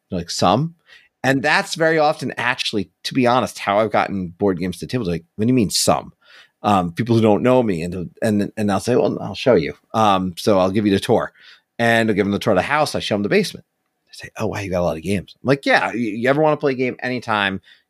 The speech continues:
you are welcome, and you're welcome to borrow from my collection." And I think that's the other thing that I mentioned.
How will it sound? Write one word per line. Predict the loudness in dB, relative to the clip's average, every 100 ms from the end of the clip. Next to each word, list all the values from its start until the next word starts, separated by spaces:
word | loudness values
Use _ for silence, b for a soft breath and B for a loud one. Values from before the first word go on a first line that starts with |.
| _
you | 0 2
are | 4
welcome, | 4 2 4 2 2 0
and | 2
you're | 4
welcome | 2 0 -4
to |
borrow | 2 4 4
from | 0 -2
my | -4
collection." | -4 -6 -6 -10 -14 B B B 0
And |
I | 0
think | 2 0
that's | 2
the | 2
other | 4
thing | 4 2
that | 4 4
I |
mentioned. | 4 2 0 -4 -8